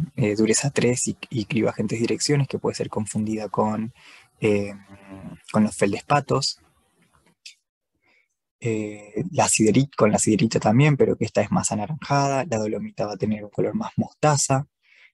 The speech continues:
eh, y también la calcita con la aragonita, pero la aragonita va a tener una mayor dureza y hábitos,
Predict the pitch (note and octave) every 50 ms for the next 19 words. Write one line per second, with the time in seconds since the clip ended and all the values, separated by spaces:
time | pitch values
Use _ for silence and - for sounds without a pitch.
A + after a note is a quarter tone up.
0 | _ _ - A2 G#2+ G#2 G2+ - - - _ _ _ D3 C#3+ C#3 C#3 C#3+ B2+ B2+
1 | A#2+ A#2+ A#2+ A#2+ A#2 A2 - B2 - - - G#2+ G#2+ G#2+ G#2 G#2+ A2 A2+ A#2 B2
2 | B2+ B2 A#2 - B2+ - - A2 A2 G#2+ G#2 G#2 G#2+ G#2+ G#2+ A2 G#2+ A2 G#2+ -
3 | G#2+ G#2+ - - G#2+ G#2+ - - - G#2+ G#2+ G#2 - - B2+ C3 C3+ C#3 C#3 C3+
4 | C3 - - C#3 C3+ - - C3 B2 B2 A#2+ A2 A2+ A2+ A2+ - A2+ G#2